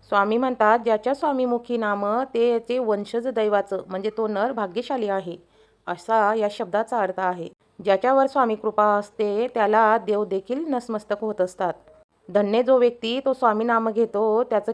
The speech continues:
कितीही मोठे काळाचे बंधन असले, तरी ते स्वामी निवारत असतात."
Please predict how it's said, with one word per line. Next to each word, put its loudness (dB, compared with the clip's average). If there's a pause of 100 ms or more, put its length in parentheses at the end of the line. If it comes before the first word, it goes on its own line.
कितीही -6
मोठे -2 (460)
काळाचे 0
बंधन 0
असले, -4
तरी 0
ते -6
स्वामी -4
निवारत -2
असतात." -6